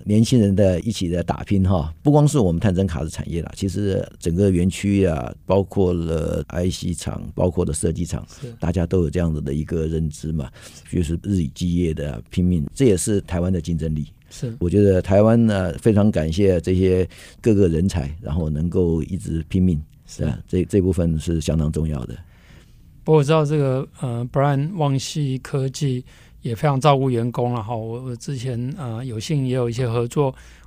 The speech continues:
Speaker 2: 印象最深刻的就是说，旺系员工餐厅是自己请人来厨房里面做非常健康、营养又好吃哈。
Speaker 1: 嗯。
Speaker 2: 好吃是关键哈，给这个员工吃哦。我，我自己跟园区很多厂商有合作，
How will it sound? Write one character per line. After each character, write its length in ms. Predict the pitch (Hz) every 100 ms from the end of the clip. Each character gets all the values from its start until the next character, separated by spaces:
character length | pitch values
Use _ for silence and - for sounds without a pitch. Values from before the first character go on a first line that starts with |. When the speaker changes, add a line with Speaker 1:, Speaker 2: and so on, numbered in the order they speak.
| -
Speaker 2:
印 160 | 170
象 200 | 156 160
最 140 | 151 156
深 240 | 156 151
刻 140 | 156
的 80 | 143
就 100 | 135
是 60 | 135
说， 280 | 135 139 147 - - -
旺 200 | 165 151
系 240 | 143 156 139
员 140 | 131 139
工 180 | 175
餐 200 | 147 151 151
厅 280 | 156 160 233
是 340 | - 151 139
自 220 | 135 180
己 260 | 143 127 113
请 320 | - - 110
人 240 | 107 101 110
来 460 | 107 107 110 131 -
厨 240 | - 117
房 200 | 127 131
里 80 | 113
面 220 | 107 123
做 240 | 127 151 131
非 160 | 143
常 180 | 127 117
健 220 | 120 139
康、 180 | 123 131
营 200 | 127 123
养 200 | 123 107 110
又 160 | 160
好 180 | 135 107
吃 200 | 98 -
哈。 440 | 107 92 117 104 95
Speaker 1:
嗯。 160 | 104 80 -
Speaker 2:
好 180 | 139
吃 220 | 120 143 160
是 80 |
关 220 | 160 151 143
键 200 | 147 123
哈， 160 | 113 - - 85 -
给 200 | 127 113
这 120 | 143
个 60 | 135
员 140 | 120
工 200 | 127 135
吃 180 | 123 127
哦。 180 | 123 113 - - -
我， 300 | 143 127 139
我 80 | 135
自 140 | 135
己 80 | 190
跟 280 | 147 156 160
园 240 | 151 131
区 200 | 139 180
很 80 | 143
多 120 | 120
厂 220 | 143 120 104
商 180 | 139
有 160 | 127 101
合 140 | 110
作， 320 | 113 139 120